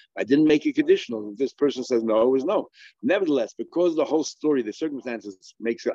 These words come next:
obvious, I didn't really want to give it to him as a gift. And I made it quite obvious I want my father to be invited. I made quite obvious the whole thing was a ruse. And that's what the Mishnah says, Kol, that, that one, that, that also doesn't work in this case, 'cause there's no third, real third party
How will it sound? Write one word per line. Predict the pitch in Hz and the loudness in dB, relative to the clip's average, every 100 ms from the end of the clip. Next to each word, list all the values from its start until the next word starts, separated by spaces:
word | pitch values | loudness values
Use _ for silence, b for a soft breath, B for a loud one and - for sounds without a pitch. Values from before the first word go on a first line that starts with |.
| - | -2
obvious, | 117 107 - - | 0 0 -2 -12
I | 113 | -4
didn't | 113 110 | 0 0
really | 107 104 92 | 0 -2 -4
want | 107 104 | -6 -6
to | 101 | -4
give | 107 101 | -4 -4
it | |
to | 101 | -6
him | 101 | -8
as | |
a | 92 | -6
gift. | 98 107 _ B B B B | -4 -6 _ B B B B
And | 139 143 | -2 0
I | |
made | 139 143 | 4 2
it | 120 - | 2 -2
quite | 151 139 | -2 0
obvious | 139 123 - | 0 0 -2
I | 123 | -4
want | 123 | -4
my | 117 | -4
father | 113 117 110 | -4 -2 -2
to | 113 | -4
be | 104 | -6
invited. | 92 95 104 98 | -6 -8 -10 -12
I | 104 | -6
made | 117 117 | -6 -4
quite | 127 | -4
obvious | 127 120 113 | -2 0 0
the | |
whole | 123 | -2
thing | 120 | -2
was | 107 98 | -4 -4
a | |
ruse. | 98 117 170 - b b b - | -2 -2 -4 -8 b b b -6
And | 110 | -2
that's | 123 | 0
what | 131 | 2
the | 131 | 4
Mishnah | 139 | 2
says, | 147 196 151 | 2 0 0
Kol, | - 240 180 180 _ _ _ - | -2 2 2 0 _ _ _ -16
that, | 120 117 | -10 -6
that | 143 143 | -6 -6
one, | 160 139 | -6 -6
that, | 127 | -4
that | 139 135 | -4 -4
also | 139 135 - 127 | -4 -4 -6 -8
doesn't | 120 120 113 | -4 -4 -2
work | 117 110 - _ _ _ - | 0 -2 -4 _ _ _ -12
in | 104 | -10
this | 107 | -10
case, | - - - | -6 -8 -8
'cause | 104 | -12
there's | 98 95 | -12 -8
no | 117 123 117 - _ _ - | -2 -2 -2 -8 _ _ -2
third, | 113 98 _ | -2 -2 _
real | 117 120 113 _ | -4 -2 -2 _
third | 117 101 _ | -4 -4 _
party | 113 104 101 95 | -14 -12 -12 -14